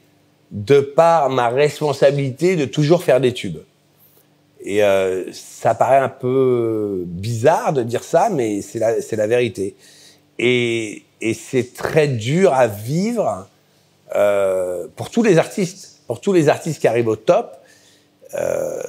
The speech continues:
c'est très dur à vivre parce qu'on est dans une pression permanente du résultat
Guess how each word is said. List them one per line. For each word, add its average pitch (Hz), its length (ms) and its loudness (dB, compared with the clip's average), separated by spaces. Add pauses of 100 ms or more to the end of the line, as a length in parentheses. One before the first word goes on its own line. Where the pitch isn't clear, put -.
(180)
c'est - 220 -12
très 147 180 0
dur 139 140 4
à 131 80 4
vivre 190 320 -2
parce - 180 2
qu'on 151 400 2
est 147 140 4
dans 123 240 0
une 113 180 -4
pression 139 480 -2
permanente 131 880 0
du 113 80 -2
résultat 120 720 0